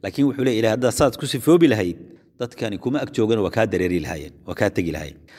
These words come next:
Haddii sidaa Rasuulka Ilaahay lagu yidhi, oo macsuum ah, oo lagu ayido, lagu xoojiyey, waxyi lagu xoojiyey, haddii Ilaahay sidaa ku leeyahay, maxaad mooddaa dadkii kale? Markaas waxaad garanaysaa,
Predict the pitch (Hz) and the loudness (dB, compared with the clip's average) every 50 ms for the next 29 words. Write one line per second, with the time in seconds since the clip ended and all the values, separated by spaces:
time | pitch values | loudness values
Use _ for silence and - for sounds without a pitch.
0 | - _ - 123 139 175 165 - 196 170 147 131 123 - - 147 131 110 123 117 | -14 _ -4 0 0 0 2 4 4 6 6 4 2 2 0 0 0 0 0 0
1 | 113 117 107 107 98 95 98 104 95 85 78 82 - - - - - _ _ _ | 0 2 2 0 0 0 0 -2 -2 -2 -4 -6 -8 -12 -16 -20 -20 _ _ _
2 | _ - 98 101 98 85 85 85 - - 139 127 107 90 87 - - - - - | _ -10 -8 -6 -6 -4 -2 -2 0 2 2 2 2 0 -4 -8 -12 -16 -18 -20
3 | - - _ _ _ _ - 127 131 127 127 143 151 196 - - 147 139 127 123 | -20 -20 _ _ _ _ -2 2 4 4 4 4 4 2 2 2 2 2 2 4
4 | 127 135 135 120 123 139 110 - - 117 117 - - 113 117 147 151 - 123 110 | 4 4 4 4 2 0 0 0 -2 -2 -2 -2 -2 0 0 0 0 0 0 0
5 | 107 107 117 135 135 - - - - - 101 92 - - 87 82 76 - - - | 2 2 2 0 -2 -4 -8 -12 -6 -4 -4 -4 -4 -6 -6 -8 -8 -10 -14 -20
6 | - - _ _ - 104 123 131 107 113 135 135 - - 127 117 - - 143 139 | -20 -20 _ _ -8 -6 -4 -2 0 2 2 2 0 0 -2 -2 -2 2 2 4
7 | 113 95 87 85 80 - - - - - - - - - 135 175 160 151 139 123 | 4 4 2 0 -4 -8 -14 -20 -20 -20 -20 -10 -4 -2 0 2 2 2 4 4
8 | 127 113 131 123 - 113 95 - 98 82 76 - - - - - - - _ - | 2 2 2 0 0 -4 -4 -4 -4 -6 -6 -10 -16 -20 -20 -20 -20 -14 _ -8
9 | 131 123 147 139 143 139 135 123 123 127 123 101 90 - 90 85 | -6 -4 -2 0 0 2 4 4 4 4 2 0 -2 -2 -4 -6